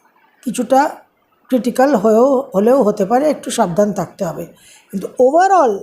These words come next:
একটা মৌলিক জায়গায় কিছু পরিবর্তন আপনাদের কিন্তু এই জুন মাসে হওয়ার সম্ভাবনা, কারণ সমস্ত গ্রহর দৃষ্টি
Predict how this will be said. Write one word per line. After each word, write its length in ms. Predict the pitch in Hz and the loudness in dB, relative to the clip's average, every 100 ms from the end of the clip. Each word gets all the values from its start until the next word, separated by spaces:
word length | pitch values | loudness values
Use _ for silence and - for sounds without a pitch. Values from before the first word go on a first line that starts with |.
| - _ _ _ _ _ _ | -16 _ _ _ _ _ _
একটা 520 | 214 - - 233 233 - | -8 -8 -2 0 0 -6
মৌলিক 720 | 190 214 269 330 359 453 - 240 | -2 4 4 4 2 2 0 0
জায়গায় 400 | 285 269 277 294 | 2 2 0 -4
কিছু 280 | 294 - 277 | -6 -12 -8
পরিবর্তন 680 | 233 220 220 220 - 294 | -2 -2 -2 -4 -6 -6
আপনাদের 480 | 247 - 208 190 233 | -6 -6 -6 -2 -4
কিন্তু 360 | 226 202 185 269 | -2 -4 -2 0
এই 120 | 226 | 0
জুন 300 | 170 208 208 | 0 0 0
মাসে 300 | 214 220 269 277 _ _ _ | -2 -2 -6 -8 _ _ _
হওয়ার 260 | 196 214 226 | 0 2 2
সম্ভাবনা, 920 | 220 220 208 233 254 277 302 311 - _ _ _ _ _ _ | 0 -2 0 0 0 0 -2 -4 -16 _ _ _ _ _ _
কারণ 360 | 226 220 233 240 - _ _ _ _ _ _ - | 0 2 2 0 -8 _ _ _ _ _ _ -8
সমস্ত 640 | - 277 370 403 - 359 | -2 0 2 0 0 -2
গ্রহর 400 | 254 254 233 269 | 2 2 4 0
দৃষ্টি 760 | 190 214 - - 285 330 - | -2 -10 -12 -8 -4 -4 -4